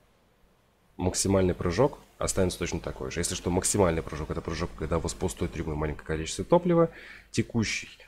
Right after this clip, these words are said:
ну, данный, какой у него сейчас есть, он меньше максимального, поскольку я за-, м, заправлен. И минимальный — это когда я, у меня полный топливный бак и полностью всё загружено. То есть я сейчас всё это продаю, и,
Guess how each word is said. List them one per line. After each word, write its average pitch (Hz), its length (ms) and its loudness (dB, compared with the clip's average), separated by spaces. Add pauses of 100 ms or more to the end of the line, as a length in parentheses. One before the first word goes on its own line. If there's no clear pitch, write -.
(140)
ну, 78 220 -4
данный, 85 400 2 (100)
какой 135 340 2 (120)
у - 100 0
него 120 200 2
сейчас 120 200 -4
есть, 117 300 -2
он 95 200 6
меньше 87 680 4
максимального, 85 480 0
поскольку 87 320 -2
я 78 140 0
за-, 76 200 -6
м, 82 360 0
заправлен. 80 680 -2 (580)
И 151 480 2 (120)
минимальный — 95 640 6
это 82 220 -2
когда 82 280 -2
я, 80 80 2
у - 120 -4
меня 80 160 0
полный 69 440 -6 (140)
топливный 85 400 -4
бак - 300 0 (120)
и 90 120 0
полностью 107 440 4
всё 92 140 -4
загружено. 71 480 -6
То 82 60 -8
есть 82 100 -6
я 87 60 -4
сейчас - 160 -4
всё - 100 -6
это - 140 -6
продаю, 113 440 2
и, 117 260 -4